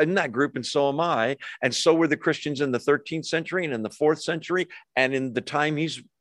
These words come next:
talking. Okay? And the Father, look at verse thirty-seven,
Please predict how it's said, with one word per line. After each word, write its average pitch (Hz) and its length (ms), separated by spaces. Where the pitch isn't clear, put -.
talking. - 480
Okay? 131 360
And 135 220
the 127 60
Father, 127 720
look 139 240
at 123 100
verse 156 320
thirty-seven, 151 1000